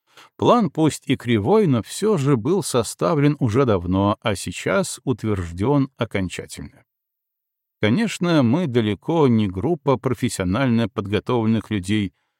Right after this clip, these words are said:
уровень совсем не тот. Но уже проделанная нами работа доказывает, что мы хорошо постарались. Однако достаточно ли этого?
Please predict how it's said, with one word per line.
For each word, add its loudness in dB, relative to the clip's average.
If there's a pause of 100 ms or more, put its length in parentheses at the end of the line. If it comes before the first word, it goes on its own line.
(200)
уровень 2
совсем 0
не -2
тот. -16 (640)
Но 2
уже 0
проделанная 0
нами 2
работа 0
доказывает, -2
что -6
мы 0
хорошо -2
постарались. -8 (380)
Однако 0 (240)
достаточно -2
ли -4
этого? -18